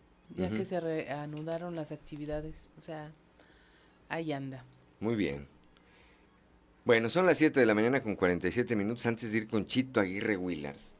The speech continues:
Speaker 2: y su camino a Valinor, eh, ahorita hicimos el comentario de este comentario que nos hacía David Isunza, pues, se nos olvidó saludarlo y agradecerle, como siempre, el favor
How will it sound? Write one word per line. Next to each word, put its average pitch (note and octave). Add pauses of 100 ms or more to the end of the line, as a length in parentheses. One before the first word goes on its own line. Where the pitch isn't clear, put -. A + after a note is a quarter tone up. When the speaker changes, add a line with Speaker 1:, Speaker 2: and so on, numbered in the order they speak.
(520)
Speaker 2:
y E2
su -
camino F#2+
a C#2+
Valinor, C#2+ (920)
eh, C#2+
ahorita F2+
hicimos G#2
el G2+
comentario G2
de D#2+
este -
comentario A2
que F#2+
nos E2+
hacía E2 (460)
David D#2+
Isunza, F#2
pues, -
se D2+
nos C#2+
olvidó D2 (560)
saludarlo E2 (220)
y C2+
agradecerle, C#2
como D2+
siempre, C#2 (540)
el C2+
favor C#2+